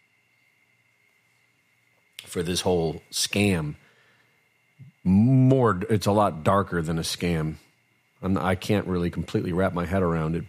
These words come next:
But, uh, the one thing that's interesting is throughout every step of the process,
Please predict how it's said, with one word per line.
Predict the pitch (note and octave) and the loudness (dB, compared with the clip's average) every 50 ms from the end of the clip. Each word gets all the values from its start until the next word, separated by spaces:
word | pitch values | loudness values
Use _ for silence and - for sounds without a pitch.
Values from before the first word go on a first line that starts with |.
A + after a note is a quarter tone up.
| _ - | _ 0
But, | A#2+ A#2+ A#2 F#2+ - - - - - - - - _ _ _ _ _ _ _ _ _ _ _ _ _ _ - | 2 2 2 0 -4 -8 -20 -20 -20 -20 -20 -20 _ _ _ _ _ _ _ _ _ _ _ _ _ _ 2
uh, | A#2 G#2+ G#2 G#2 G#2 G2+ | 4 4 6 4 4 2
the | G#2 G#2 A2+ G#2 | 2 2 2 2
one | G#2+ A#2+ B2+ B2+ B2 A2+ | 4 4 4 4 2 2
thing | - - C#3 C3+ B2+ B2 | 2 2 2 4 4 4
that's | A#2 G#2 - B2+ | 4 2 2 2
interesting | B2 G#2+ A#2+ G#2+ - - A2+ G#2+ G#2+ | 0 0 0 -2 0 2 2 4 4
is | G2+ F#2 | 2 2
throughout | - - A2+ A2+ A2+ A2+ - | 2 2 4 4 4 4 4
every | A#2 A#2 A#2+ A#2+ | 2 4 4 4
step | G#2+ - - - - - - - - - | 2 2 0 -2 -2 2 0 0 2 2
of | G#2 | -2
the | F#2+ | -2
process, | - - - A#2+ A#2+ A#2 G#2+ - - G2 F#2+ F#2 F2+ - - | -2 0 2 2 2 2 2 2 2 2 2 2 0 -4 -6